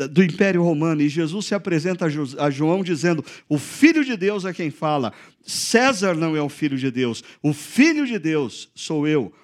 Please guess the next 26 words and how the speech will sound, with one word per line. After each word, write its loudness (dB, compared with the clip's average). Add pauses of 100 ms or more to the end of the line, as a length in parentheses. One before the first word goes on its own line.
(180)
E 4
olha 2
como -4
Jesus -2 (300)
se -2
revela. 0 (340)
Primeiro, 2 (480)
ele 2
diz: -2 (960)
É 4
o, 2
a -6
palavra 0
dos -6
filhos -2
de 2
Deus, -2 (300)
cujos 0
olhos 0
são -2
como -6
chama -2 (680)
de -4
fogo. -4 (1400)
Ah, 6
é, 0